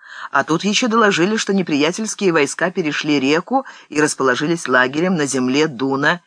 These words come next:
Инькэн. «Ты мужчина, где же твой ум?» сказала ему жена. «Я женщина, но готова вместе с тобой идти в битву».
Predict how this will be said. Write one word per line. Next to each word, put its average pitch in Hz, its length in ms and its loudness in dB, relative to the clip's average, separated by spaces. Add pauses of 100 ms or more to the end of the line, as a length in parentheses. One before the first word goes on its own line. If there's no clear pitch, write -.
(160)
Инькэн. 185 680 -2 (1600)
«Ты 143 140 0
мужчина, 147 840 2 (440)
где 294 280 0
же 233 120 0
твой 180 360 2
ум?» 143 360 0 (220)
сказала 139 400 2
ему 135 320 -2
жена. 123 400 -2 (400)
«Я 226 240 4
женщина, 175 600 2
но 202 140 6
готова 180 360 2
вместе 156 400 -2
с - 80 -6
тобой 220 400 4
идти 139 280 -2
в 123 140 -10
битву». - 520 -8